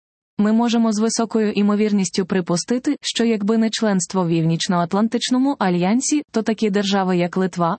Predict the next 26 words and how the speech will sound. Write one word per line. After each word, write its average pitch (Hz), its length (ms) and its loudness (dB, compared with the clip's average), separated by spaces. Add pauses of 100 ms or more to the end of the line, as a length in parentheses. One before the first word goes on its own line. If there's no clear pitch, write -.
Латвія 185 460 0
та 170 160 0
Естонія, 262 560 0
могли 233 320 2
б - 80 -12
так 190 180 -2
само 170 280 0
стати 180 320 -2
жертвами 190 540 0
агресії 208 580 0
з 233 100 -2
боку 170 320 0
Росії. 202 520 0 (760)
Три. 226 300 -2 (220)
Варто 214 360 0
розуміти, 226 640 0
що - 220 -2
здобуття 202 500 0
членства 190 520 0
в - 20 0
Північно-Атлантичному 165 1300 0
альянсі 202 560 0
може 240 260 0
бути 202 260 0
тривалим 165 500 0
процесом. 208 640 -2